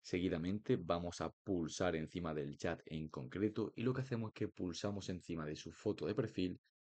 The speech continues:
y arrastramos hacia la derecha, pero no del todo. Es decir, pulsamos y a continuación vamos hacia la derecha, pero como veis no termino de desplazarlo.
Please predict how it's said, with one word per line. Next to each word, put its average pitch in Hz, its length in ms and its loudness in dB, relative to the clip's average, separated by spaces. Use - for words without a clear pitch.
y 135 140 4
arrastramos 101 720 2
hacia - 200 0
la 107 80 4
derecha, 98 420 2
pero 98 240 6
no 90 160 2
del 82 180 2
todo. - 320 -2
Es - 100 -2
decir, 113 320 0
pulsamos 131 760 2
y 92 140 2
a 117 100 10
continuación 98 880 -2
vamos 95 400 2
hacia 147 240 0
la 110 80 4
derecha, 98 340 2
pero 117 160 4
como 120 180 4
veis 107 380 4
no 101 220 0
termino 95 400 0
de 87 60 2
desplazarlo. 78 600 -6